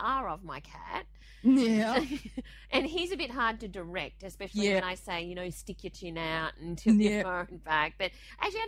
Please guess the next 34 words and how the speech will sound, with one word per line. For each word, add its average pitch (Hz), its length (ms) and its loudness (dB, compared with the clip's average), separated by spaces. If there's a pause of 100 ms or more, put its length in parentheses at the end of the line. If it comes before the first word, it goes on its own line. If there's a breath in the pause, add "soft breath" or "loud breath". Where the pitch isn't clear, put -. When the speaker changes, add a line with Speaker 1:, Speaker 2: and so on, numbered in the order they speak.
Speaker 1:
don't 330 80 -4
need 196 160 -2
to 240 60 -8
say 196 200 -8
those 143 140 -8
things 139 220 -14
'cause 175 120 -16
he's 175 120 -16
kind 180 220 -14
of 175 100 -18
perfect - 340 -14
looking. 160 300 -14 (280 soft breath)
Speaker 2:
Yeah, 190 420 6 (240)
he's 202 320 6
<laughs> - 40 -16
gorgeous. 175 460 -2
You'd 185 160 2
shoot 208 280 2
him 165 180 8
square 156 440 0
on. 160 440 6
Speaker 1:
Yeah, 180 340 2
Speaker 2:
And, 180 220 6
Speaker 1:
totally. 175 180 -4
Speaker 2:
uh, 165 220 2 (180)
he 180 100 -2
doesn't 160 260 2
need 135 220 0
makeup. - 460 -6 (180)
Speaker 1:
He 262 160 -8
doesn't. 294 1000 -2 (420)
<laughs> - 1300 -2 (760 loud breath)
So, 339 380 4 (440 loud breath)
um, 294 340 2